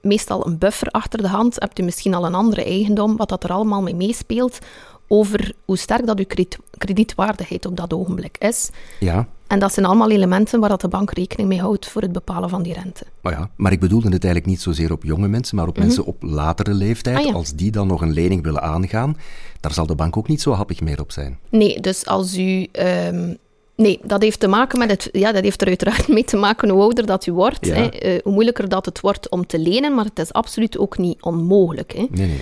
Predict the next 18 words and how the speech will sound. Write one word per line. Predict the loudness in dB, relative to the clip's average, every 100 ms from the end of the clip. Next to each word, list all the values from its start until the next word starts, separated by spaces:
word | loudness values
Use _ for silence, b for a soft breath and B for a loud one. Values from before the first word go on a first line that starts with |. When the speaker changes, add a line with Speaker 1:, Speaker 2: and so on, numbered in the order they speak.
| B B
Speaker 1:
Dus, | 0 2 2
eh, | 0 2
wij | 2 2
zien | 2 4
heel | 4 4
veel | 4 2
mensen | 2 2 0 0 0 -2
die | -2 0
op | 0
latere | 0 0 0 0
leeftijd | 2 2 0 -4 -4
een | -4
heropname | -2 -2 -2 -2 0 0
doen. | 2 0
Dus | 0
dat | -4
wil | -4
zeggen | -4 -2 0 -2